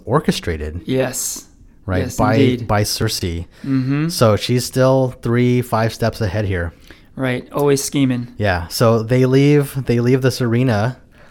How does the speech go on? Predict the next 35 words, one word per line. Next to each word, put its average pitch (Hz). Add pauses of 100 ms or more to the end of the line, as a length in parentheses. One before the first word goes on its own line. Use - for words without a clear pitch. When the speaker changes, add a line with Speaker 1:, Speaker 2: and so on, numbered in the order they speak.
(220)
Speaker 1:
um, 101
with, 101 (880)
let's -
see, 92
Dany, 113 (920)
Tyrion, 120 (920)
uh, 95 (240)
Jon. 117
They're 110
like, 131
Speaker 2:
Mm-hmm. 135
Speaker 1:
"Shit, 127
we're 113
right 113
back 104
at 95
square 98
one." 107
Speaker 2:
Yeah. 127
Speaker 1:
So 104
despite 123
showing 113
proof -
that -
these 107
things 113
exist 98
and 104
there's 95
a 98
greater 98
threat 101
in 113
the 120
world, 123